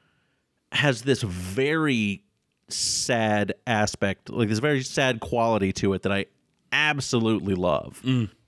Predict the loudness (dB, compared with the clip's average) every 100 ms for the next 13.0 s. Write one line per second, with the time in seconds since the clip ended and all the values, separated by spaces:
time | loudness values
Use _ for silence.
0 | _ _ _ _ 0 0 2 0 0 -12
1 | -4 -4 -4 -2 -2 0 -2 -2 0 0
2 | 0 0 -2 -2 -4 -2 0 2 2 2
3 | 0 0 0 2 2 2 2 2 0 -4
4 | _ _ _ _ -2 0 2 0 -2 -2
5 | 0 2 2 0 0 2 2 0 -2 -2
6 | 0 0 0 -4 -12 -4 -2 0 2 2
7 | 2 2 2 2 2 2 2 2 0 0
8 | 0 2 2 2 2 -2 -8 _ _ _
9 | _ _ 0 2 2 0 -4 -10 -14 _
10 | -2 0 0 0 0 -2 -2 -2 -2 0
11 | 0 2 0 0 0 2 2 2 2 2
12 | 2 2 2 0 0 0 0 0 -2